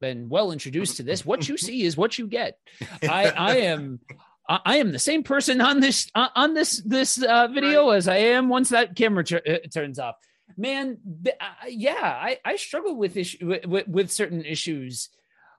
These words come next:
Speaker 1: of the flesh and, and, you know, these limitations and what do I say yes to? What is, what is permissible, right?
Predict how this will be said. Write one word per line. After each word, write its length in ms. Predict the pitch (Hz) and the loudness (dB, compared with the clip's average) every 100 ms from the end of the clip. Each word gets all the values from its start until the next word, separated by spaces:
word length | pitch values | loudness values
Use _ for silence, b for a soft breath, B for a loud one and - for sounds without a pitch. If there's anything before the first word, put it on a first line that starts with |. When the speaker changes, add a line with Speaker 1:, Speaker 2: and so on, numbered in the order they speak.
| - | -2
Speaker 1:
of 240 | 208 202 156 | 2 2 0
the 80 | 180 | -8
flesh 520 | 190 185 170 - 165 | -4 -2 -2 -6 -8
and, 300 | 147 143 139 | -8 -10 -4
and, 540 | 160 160 147 139 135 - | -2 -2 -4 -12 -14 -16
you 240 | 180 175 208 | -14 -4 -2
know, 200 | 190 185 | 0 -2
these 260 | 160 196 170 | -4 -4 -2
limitations 720 | 226 202 202 196 190 165 151 | -2 -2 -4 -2 -4 -6 -6
and 80 | 156 | -4
what 140 | 240 | -2
do 60 | 226 | 0
I 80 | 226 | 0
say 180 | - | 0
yes 300 | 190 190 185 | -2 -2 -4
to? 160 | - 151 | -6 -4
What 160 | 165 214 | -2 -2
is, 160 | 202 - B B | -2 -6 B B
what 160 | 277 | 0
is 100 | 277 | 0
permissible, 680 | - 233 247 254 226 190 147 | -2 -4 -2 -2 -2 -4 -2
right? 360 | 156 202 254 | -2 -2 -4